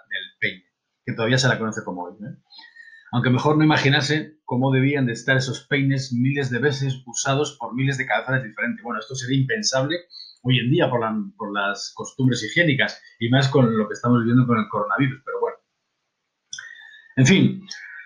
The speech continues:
eh, pues este es el, este sería un hotel para, ¿por qué no? Para que en alojarte tiene historia y está muy céntrico, ¿vale? Bueno, ¿cuál sería el siguiente hotel que os voy a recomendar?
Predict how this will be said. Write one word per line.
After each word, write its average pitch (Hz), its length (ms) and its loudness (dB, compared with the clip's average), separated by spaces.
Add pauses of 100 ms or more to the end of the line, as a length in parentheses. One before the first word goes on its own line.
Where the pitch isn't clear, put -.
(240)
eh, 127 520 6
pues 135 140 2
este 151 160 4
es 190 80 4
el, 135 640 4
este 135 160 -4
sería 202 260 4
un 120 140 -2
hotel 143 400 -4
para, 107 640 0
¿por 127 140 -8
qué 135 80 -2
no? 214 240 0
Para 107 180 -6
que 120 100 -4
en 113 220 -2
alojarte 113 400 -4
tiene 127 140 2
historia 175 520 4
y 123 300 4
está 139 460 2
muy 139 420 0
céntrico, 104 580 -12
¿vale? 156 220 -8 (720)
Bueno, 139 340 2
¿cuál 165 200 4
sería 214 400 6
el 180 260 0
siguiente 156 1300 -4
hotel 123 460 -8 (260)
que 107 180 -6
os 107 140 -8
voy 120 160 -4
a 127 60 -2
recomendar? 95 580 -10